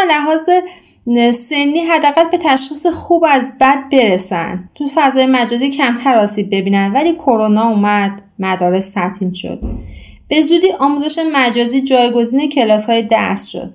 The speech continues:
اما والدین هم که باید می‌رفتن سر مشاغلشون، دیگه امکان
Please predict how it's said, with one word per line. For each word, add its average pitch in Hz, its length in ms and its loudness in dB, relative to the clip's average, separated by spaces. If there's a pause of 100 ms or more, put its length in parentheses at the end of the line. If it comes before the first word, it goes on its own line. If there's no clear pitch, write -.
اما 392 140 0 (180)
والدین 370 340 6
هم 427 340 -2
که 415 60 0
باید 311 340 2
می‌رفتن 330 340 2
سر 269 280 0
مشاغلشون، 233 920 0 (260)
دیگه 320 180 2 (140)
امکان 381 260 2